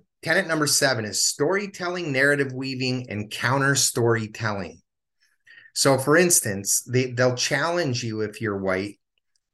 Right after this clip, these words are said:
and tell the exception to the role story, okay, or exception to the rule story. They weave a narrative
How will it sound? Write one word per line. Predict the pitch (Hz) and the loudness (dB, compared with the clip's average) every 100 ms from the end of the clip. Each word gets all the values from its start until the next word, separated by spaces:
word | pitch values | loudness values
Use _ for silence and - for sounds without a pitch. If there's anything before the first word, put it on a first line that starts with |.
| 120 | 0
and | 120 120 | 2 2
tell | 135 131 | 0 2
the | 123 | 2
exception | 117 - - - 147 147 - 170 156 | 0 2 4 4 2 2 -2 -2 -4
to | 143 | -2
the | 123 | 0
role | 113 113 120 117 | 0 2 4 4
story, | 113 - 87 76 - - _ _ | 2 -2 -6 -12 -16 -20 _ _
okay, | 95 - 113 | -14 -4 0
or | 101 | 0
exception | - - 123 120 131 | 0 0 0 0 -4
to | 123 | -4
the | 104 | -4
rule | 98 90 - | -2 -4 -4
story. | - - 85 80 - _ _ _ _ _ _ _ _ _ - | -6 -4 -6 -8 -14 _ _ _ _ _ _ _ _ _ -2
They | 127 139 | 4 6
weave | 131 175 | 6 4
a | 170 | 4
narrative | 151 147 165 175 160 117 101 98 98 | 6 6 6 6 4 -2 -6 -6 -10